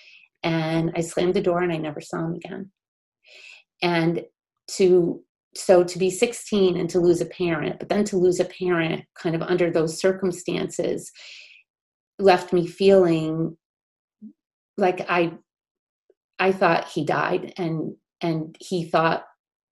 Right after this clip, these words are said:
that I hated him. And that was a tough pill to swallow, because I couldn't, I couldn't take it back,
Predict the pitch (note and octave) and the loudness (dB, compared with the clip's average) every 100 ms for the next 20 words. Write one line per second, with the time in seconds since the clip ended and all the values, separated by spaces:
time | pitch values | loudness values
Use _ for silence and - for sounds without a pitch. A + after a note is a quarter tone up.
0 | - E3 - F3 E3 E3 E3 - E3+ - | -2 0 0 0 0 -2 -6 -4 -2 -2
1 | - - - - - _ _ _ _ - | -4 -8 -12 -10 -14 _ _ _ _ -20
2 | - _ _ F3+ E3 D#3+ E3 - _ _ | -20 _ _ -2 0 0 -2 -4 _ _
3 | - E3+ D#3+ F3+ E3 E3 - E3+ E3 - | 2 4 4 4 2 0 -6 -8 -8 -16
4 | - - E3 - _ _ _ - - - | -10 -8 -8 -10 _ _ _ 0 0 0
5 | - D#3+ - D#2 - - - - _ - | -12 -14 -6 -4 -4 -6 -8 -10 _ -20
6 | - _ E3 D#3+ - D#3+ D#3+ E3 D#3+ - | -20 _ -8 -6 0 2 4 2 -2 -6
7 | F3 F3+ F3 - F3 E3 - _ _ _ | 0 0 0 0 2 2 -2 _ _ _
8 | _ _ - E3+ F#3 G3 D#3 D#3+ E3+ D#3+ | _ _ -4 0 0 2 0 2 -2 -2
9 | - E3 D3 - | -2 -2 0 -4